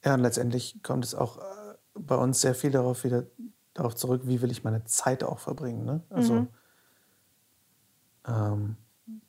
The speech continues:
Speaker 1: bei mir auch so Zeit irgendwie so ganz, ganz, ganz wertvoll ist und immer wertvoller wird irgendwie. Ähm, und da auch so den Raum für mich zu haben. Ich finde das sehr lustig, weil,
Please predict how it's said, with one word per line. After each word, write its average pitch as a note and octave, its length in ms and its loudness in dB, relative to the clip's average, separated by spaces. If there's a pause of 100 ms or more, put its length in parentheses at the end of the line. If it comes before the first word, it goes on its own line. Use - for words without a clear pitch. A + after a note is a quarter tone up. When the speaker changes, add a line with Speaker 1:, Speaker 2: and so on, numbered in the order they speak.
Speaker 1:
bei A2+ 80 0
mir A2 220 2
auch A#2+ 100 -2
so B2 140 -4
Zeit A#2 500 0
irgendwie A2+ 240 0
so A2 120 -2
ganz, A2+ 340 -2 (520)
ganz, B2 240 2
ganz A2 280 -2
wertvoll G#2 540 0 (800)
ist - 200 -6
und - 180 -2
immer A2 260 2
wertvoller A2 480 0
wird G2+ 200 -2
irgendwie. G#2+ 380 -6 (800)
Ähm, G2+ 480 0 (960)
und G#2 240 0 (540)
da G#2+ 160 4
auch G#2+ 80 0
so A#2 140 -2
den A2 200 2
Raum G#2+ 340 2
für A#2 200 -2
mich B2 260 0
zu - 160 -2
haben. G#2 260 -2
Ich A2+ 140 -6
finde B2 140 2
das A#2 120 0
sehr B2 100 0
lustig, A#2+ 360 -6
weil, A2 220 0